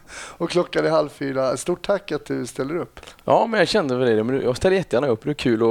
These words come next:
Speaker 2: att, att visa, eh, Kalmarpolisen lite också.
Speaker 1: Ja.
Speaker 2: Eller att man får höra i alla fall. Ja.
Speaker 1: Ja.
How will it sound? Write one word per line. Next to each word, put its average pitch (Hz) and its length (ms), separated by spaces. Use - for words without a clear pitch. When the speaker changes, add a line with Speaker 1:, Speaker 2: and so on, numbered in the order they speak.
Speaker 2:
att, 113 60
att 123 60
visa, 104 840
eh, 120 100
Kalmarpolisen 113 560
lite 151 140
också. 107 260
Speaker 1:
Ja. 175 260
Speaker 2:
Eller 113 180
att 110 140
man 113 240
får 117 100
höra 113 160
i 90 40
alla 120 100
fall. 135 120
Ja. 117 100
Speaker 1:
Ja. 175 260